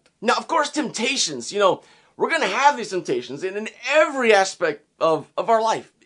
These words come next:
Speaker 2: Even Jesus was tempted. That's normal.
Speaker 1: もちろん誘惑があります。どんな人生の分野でもあるし、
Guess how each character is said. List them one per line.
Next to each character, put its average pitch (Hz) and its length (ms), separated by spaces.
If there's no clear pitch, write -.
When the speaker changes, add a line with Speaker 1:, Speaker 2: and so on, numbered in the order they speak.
Speaker 2:
Even 285 360
Jesus 339 280
was 156 140
tempted. 98 300
That's - 160
normal. 180 320
Speaker 1:
も 226 120
ち 240 140
ろ 254 120
ん 180 100
誘 254 120
惑 226 320
が 175 80
あ 175 60
り 160 80
ま 139 180
す。 - 140
ど 202 240
ん 247 80
な 226 160
人 190 240
生 185 140
の 170 100
分 190 240
野 175 100
で 151 140
も 185 360
あ 175 140
る 170 120
し、 185 380